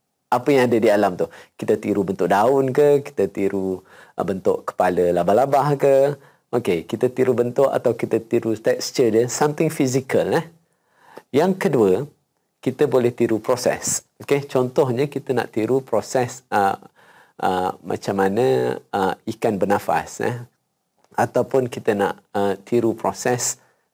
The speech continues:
macam mana, ah, daun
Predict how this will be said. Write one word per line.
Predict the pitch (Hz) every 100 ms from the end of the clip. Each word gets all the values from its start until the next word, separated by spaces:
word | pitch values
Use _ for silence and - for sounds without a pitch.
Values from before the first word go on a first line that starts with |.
| _
macam | 92 95 - 95
mana, | 90 95 120 135 135 _ _ _ _
ah, | - 90 87 87 85 85 _ _
daun | 101 113 123 131 120 120 120